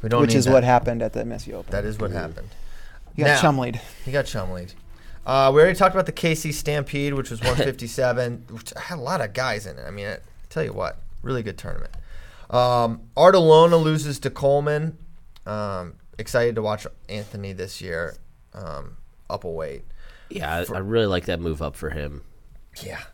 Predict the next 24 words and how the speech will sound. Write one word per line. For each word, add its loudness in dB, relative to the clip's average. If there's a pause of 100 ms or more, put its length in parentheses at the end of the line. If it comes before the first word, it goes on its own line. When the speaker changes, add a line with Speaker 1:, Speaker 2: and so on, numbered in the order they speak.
(140)
Speaker 1:
For, 6
for 4
Ohio 6
State, 4
um, 0
not, -2 (180)
not -2
amazing 0
showings 0
from -10
Cleary -2
or -4
Maddox, 4
but 0 (640)
you -4
have 2
to 2
assume -4 (320)
help's 4
on 4
the 0
way 6
with -2
Keyshawn. -2